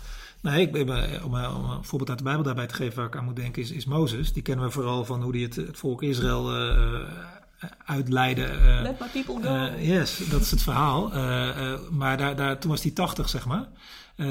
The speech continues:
Speaker 1: da-, daarvoor gaan veertig jaar dat hij toch ergens op zichzelf, eh, in de woestijn rondloopt, op schapen aan het passen is. Eh, de jaren daarvoor, eh, groeide hij op als prins, eh, aan het Egyptische hof. Eh, maar blijkbaar, die, die, en, eh, dat eindigde in een gewelddadige akkefietje waarbij hij iemand doodsloeg.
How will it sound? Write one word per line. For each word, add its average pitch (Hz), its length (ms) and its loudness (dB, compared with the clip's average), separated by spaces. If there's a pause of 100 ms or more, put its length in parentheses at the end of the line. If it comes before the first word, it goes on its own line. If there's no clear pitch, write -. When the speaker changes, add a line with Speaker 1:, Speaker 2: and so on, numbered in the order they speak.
Speaker 1:
da-, 135 160 -2
daarvoor 160 380 2
gaan 131 160 0
veertig 202 320 2
jaar 117 260 0
dat 131 180 4
hij 127 280 -4 (460)
toch - 180 -10
ergens 135 280 2
op 139 120 -2
zichzelf, 156 640 0
eh, 151 100 -4 (160)
in 160 100 0
de 147 60 4
woestijn 165 380 6
rondloopt, 120 520 6
op - 120 -10
schapen - 300 -4
aan 127 60 -2
het 117 100 -2
passen 120 280 -6
is. - 160 -12 (460)
Eh, 156 180 -4
de 139 80 4
jaren 135 280 6
daarvoor, 123 520 4
eh, 120 200 -8
groeide 139 300 0
hij 135 120 2
op 131 140 0
als 123 140 -8
prins, 143 380 8
eh, 131 200 2
aan 127 60 -4
het 123 100 -6
Egyptische - 440 -6
hof. 170 380 0 (480)
Eh, 135 240 -2
maar 135 140 0
blijkbaar, 156 380 6
die, 135 160 4
die, 135 420 -2 (200)
en, 147 160 2
eh, 147 100 0
dat 139 160 4
eindigde 165 380 8
in 160 100 6
een 156 220 4
gewelddadige 151 720 4
akkefietje - 480 4
waarbij 135 240 0
hij 139 80 -2
iemand 139 220 -4
doodsloeg. 147 600 0